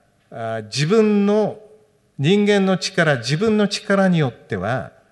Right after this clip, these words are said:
神様の皆を崇めることができない。だから、主よ、どうかあなたの皆を崇めさせてください、この私にも。で、私たち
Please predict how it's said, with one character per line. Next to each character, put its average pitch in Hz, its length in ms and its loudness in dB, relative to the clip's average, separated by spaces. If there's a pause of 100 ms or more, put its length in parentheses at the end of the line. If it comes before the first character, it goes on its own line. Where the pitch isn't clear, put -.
(720)
神 202 280 6
様 139 320 2
の 139 80 4
皆 151 320 2
を 104 60 0
崇 120 240 0
め 175 100 2
る 170 120 0
こ 117 160 -6
と 147 100 -6
が 135 140 -2
で 120 160 -4
き 185 160 -2
な 175 120 0
い。 - 140 -20 (1080)
だ 214 180 6
か 202 120 6
ら、 190 160 4
主 - 240 -4
よ、 170 160 0 (1040)
ど 202 220 8
う 214 60 -4
か 190 200 4
あ 180 40 6
な 202 140 6
た 202 160 2
の 160 100 4
皆 151 380 4
を 202 300 4
崇 143 240 4
め 233 120 2
さ 254 220 -6
せ - 100 -10
て 220 120 -2
く - 120 -4
だ 147 140 0
さ 151 200 -4
い、 123 100 -2
こ - 160 -2
の 147 120 2
私 131 500 -4
に 156 120 0
も。 185 140 -2 (1600)
で、 156 160 0
私 147 360 2
た 139 200 -4
ち - 240 -14